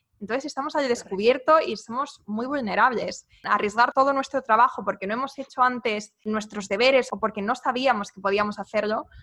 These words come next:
pues es, es una pena. Entonces, por eso estoy muy emocionada de hablar contigo hoy y que nos cuentes todo lo que tenemos que saber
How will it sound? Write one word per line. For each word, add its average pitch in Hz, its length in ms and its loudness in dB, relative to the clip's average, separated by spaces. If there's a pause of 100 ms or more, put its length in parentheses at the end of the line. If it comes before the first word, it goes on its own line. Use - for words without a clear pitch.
(300)
pues 196 600 0 (100)
es, - 320 -10
es - 180 -10
una 208 160 2
pena. 190 340 -2 (240)
Entonces, 214 260 -4
por 214 160 2
eso 240 220 4
estoy 247 240 0
muy 240 220 2
emocionada 262 800 2
de 208 260 -2
hablar 214 260 4
contigo 208 380 2
hoy 285 240 6 (300)
y 220 120 -4
que 233 120 2
nos 220 160 0
cuentes 254 580 0 (160)
todo 311 200 4
lo 302 100 6
que 285 80 0
tenemos 247 280 0
que 247 100 -16
saber 240 420 -2